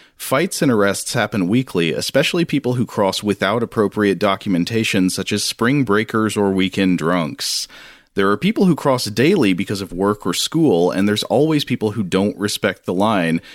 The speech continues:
and when you least expect it, a fight breaks out, and the cops show up, and then the border has to close for a while until everything is calmed down. People are always in a rush, there aren't enough C B P officers, and the lines have taken from two minutes to four hours on foot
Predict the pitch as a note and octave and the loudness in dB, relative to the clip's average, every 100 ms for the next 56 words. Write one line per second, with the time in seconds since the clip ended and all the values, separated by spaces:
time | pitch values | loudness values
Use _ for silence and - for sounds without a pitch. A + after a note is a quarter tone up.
0 | - - G2+ G#2 G#2 G2 A#2+ C3 B2+ - | -6 0 4 4 4 2 2 2 -2 -4
1 | - F#2 - F#2+ - F2+ - F#2+ - F#2 | -2 -2 -2 -2 -2 -4 -2 -2 -2 -2
2 | F2+ - A#2 G#2 F#2+ - F#2 G#2 A#2 G2+ | -2 0 0 2 0 -2 -2 -2 -2 -2
3 | - - F2+ F2 F2 - F2 F#2+ G#2 G#2+ | -2 0 2 2 0 -2 -2 2 2 2
4 | A2 A2 A2 G#2 F#2+ - - G#2 F#2+ - | 2 2 2 -2 -4 -6 -2 0 0 -2
5 | F#2+ F2 F2 E2+ E2+ E2+ E2+ G2 E2+ F2 | 0 2 2 2 0 0 -2 -4 -2 -2
6 | E2+ F2+ E2 - F#2 E2+ D2+ E2 D#2 A1 | -2 -2 -2 -4 -2 -2 0 -2 -4 -6
7 | E2+ - - - - - A#2+ B2+ C#3 C3+ | -12 -14 -20 -20 -12 -4 -2 2 2 4
8 | C#3+ D#3 C#3 D#3+ D3 G2 G2 G2 - G2+ | 4 2 2 2 2 2 2 0 -2 0
9 | D#2+ G#2+ B2+ C3+ - C3+ C3 C3+ C3 A2+ | 0 2 2 2 2 2 2 2 2 2
10 | G2+ F2 - - G2+ F#2 F2 G2 F#2+ F#2 | 2 2 -2 -2 0 2 0 0 2 2
11 | G#2 A#2 A#2 A2 A#2+ G#2 - F#2+ F2 F2+ | 0 -2 -4 -6 -2 0 0 0 0 0
12 | E2 C3+ C3 B2 A#2 - - F#2+ - B2 | 0 4 6 6 4 0 -8 -6 -2 2
13 | G#2 A#2 B2+ A2+ F#2+ F2+ D#2+ - B2+ F#2+ | 2 2 2 0 0 -2 -2 2 2 2